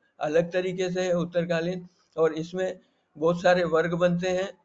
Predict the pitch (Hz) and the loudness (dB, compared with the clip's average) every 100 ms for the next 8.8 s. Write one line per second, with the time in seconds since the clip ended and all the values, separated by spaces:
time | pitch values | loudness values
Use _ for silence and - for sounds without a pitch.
0 | _ _ _ _ _ _ _ 165 170 170 | _ _ _ _ _ _ _ -4 -4 0
1 | 175 165 165 165 170 175 175 143 143 143 | 2 2 2 2 4 2 0 -4 -4 -2
2 | 165 165 165 170 160 143 143 175 165 165 | -2 0 0 -2 -2 -4 -4 -2 0 -2
3 | 160 165 156 135 139 - 180 170 185 185 | -2 -2 -2 -4 -6 -4 -2 2 2 0
4 | _ _ 180 165 165 165 165 160 165 _ | _ _ 0 0 0 0 0 -2 -8 _
5 | _ 156 151 147 143 139 _ _ _ 139 | _ -4 -2 -4 -6 -10 _ _ _ -8
6 | 143 - _ - 151 160 160 156 165 165 | -8 -14 _ -6 -2 0 0 -2 -2 -2
7 | 156 123 139 143 151 151 - 156 - 151 | -4 -6 -8 -2 -2 -4 -4 -6 -4 -4
8 | 147 143 147 147 151 151 147 | -2 -2 -4 -2 -2 -2 -6